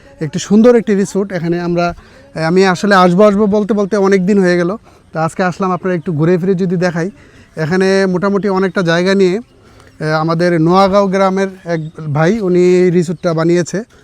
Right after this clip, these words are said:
তো আজকে আসে-, আসলে আমি এসে দেখলাম যে অনেক চমৎকারভাবে তৈরি করছে। এখানে কিন্তু, আহ, সুন্দর সুন্দর জায়গা, বসার জায়গা, তারপর ওইদিকে একটা, আহ, ম্যাপের মতো জায়গা দিছে। এই যে জায়গাটা দেখেন,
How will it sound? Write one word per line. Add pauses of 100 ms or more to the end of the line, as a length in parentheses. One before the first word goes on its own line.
(400)
তো
আজকে
আসে-,
আসলে
আমি
এসে
দেখলাম
যে
অনেক
চমৎকারভাবে
তৈরি
করছে।
এখানে
কিন্তু,
আহ,
সুন্দর
সুন্দর
জায়গা,
বসার
জায়গা, (220)
তারপর
ওইদিকে
একটা,
আহ,
ম্যাপের
মতো
জায়গা
দিছে। (220)
এই
যে
জায়গাটা
দেখেন,